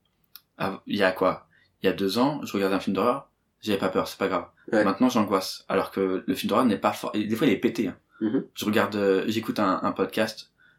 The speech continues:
Speaker 1: Euh, par exemple, euh, Amel Chabi, elle a fait un podcast avec,
Speaker 2: Ouais.
Speaker 1: euh, Inès Reg.
Speaker 2: Ouais, bien sûr.
Speaker 1: Tu vois, au moment où elle parle de ses grands-parents,
Speaker 2: Mhm.
Speaker 1: euh, y a rien de triste dans ce qu'elle dit, tu vois.
Speaker 2: Mais c'est
Speaker 1: Euh,
Speaker 2: magnifique.
Speaker 1: mais moi, euh, j'avais limite les larmes aux yeux, tu vois. Ça me, j'ai regardé le film il y a pas longtemps, euh,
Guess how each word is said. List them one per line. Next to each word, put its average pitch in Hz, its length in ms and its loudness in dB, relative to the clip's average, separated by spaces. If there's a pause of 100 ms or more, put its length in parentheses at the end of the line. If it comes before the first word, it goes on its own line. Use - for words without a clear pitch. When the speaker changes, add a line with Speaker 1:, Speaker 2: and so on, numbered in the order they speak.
(120)
Speaker 1:
Euh, - 40 -12
par 92 160 0
exemple, 110 280 -4
euh, 87 560 0
Amel 95 200 0
Chabi, 110 220 0
elle 107 60 0
a 95 60 0
fait - 80 -8
un 87 140 -4
podcast - 440 -8
avec, 92 200 -6
Speaker 2:
Ouais. 107 160 4
Speaker 1:
euh, - 160 -4 (160)
Inès 107 180 2
Reg. 113 380 -4
Speaker 2:
Ouais, 101 100 6
bien 95 80 2
sûr. - 140 -8 (260)
Speaker 1:
Tu - 100 -14
vois, 107 120 0
au 101 120 0
moment 104 140 0
où 104 40 2
elle 101 60 -2
parle 92 160 0
de 95 60 -6
ses 95 140 0
grands-parents, 101 500 -4
Speaker 2:
Mhm. 98 240 -6 (160)
Speaker 1:
euh, 85 320 -4
y 95 140 -2
a - 20 2
rien 123 140 4
de 127 80 6
triste 120 320 0
dans - 60 -4
ce - 60 -8
qu'elle 92 140 0
dit, 87 60 -4
tu - 120 -12
vois. 80 200 -12 (560)
Speaker 2:
Mais - 80 -8
c'est 82 80 -4
Speaker 1:
Euh, 82 80 0
Speaker 2:
magnifique. 98 160 4
Speaker 1:
mais 95 100 4
moi, 117 520 4 (100)
euh, 87 160 -2
j'avais 90 200 0
limite 110 280 0
les 104 60 0
larmes 101 180 4
aux 104 60 -2
yeux, 101 120 -6
tu - 140 -6
vois. 87 200 -10 (720)
Ça - 160 -2
me, 90 480 0
j'ai 98 140 0
regardé 101 180 4
le 101 80 0
film 113 180 4
il 101 40 4
y - 20 2
a - 20 -2
pas 85 100 -4
longtemps, 95 360 0
euh, 82 320 -2